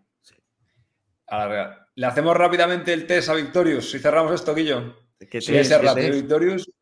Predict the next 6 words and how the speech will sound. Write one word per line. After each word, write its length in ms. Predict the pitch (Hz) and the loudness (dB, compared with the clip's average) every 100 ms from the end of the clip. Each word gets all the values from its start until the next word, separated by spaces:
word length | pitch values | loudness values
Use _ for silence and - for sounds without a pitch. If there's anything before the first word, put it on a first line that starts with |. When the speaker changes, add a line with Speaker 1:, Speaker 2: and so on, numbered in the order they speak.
| - - 113 113 - _ _ _ _ _ _ | -20 -14 -10 -10 -10 _ _ _ _ _ _
Speaker 2:
Eh, 680 | 127 123 117 117 117 - 143 | -4 -2 -2 -2 -4 -6 0
¿Mbappé 360 | 139 143 175 | 4 4 2
viene 380 | 139 151 190 202 | 0 0 0 -2
o 60 | 143 | -2
no? 360 | 135 113 - _ _ _ _ _ _ | -4 -6 -14 _ _ _ _ _ _
Speaker 1:
Viene. 480 | - 113 104 90 | -6 -4 -4 -8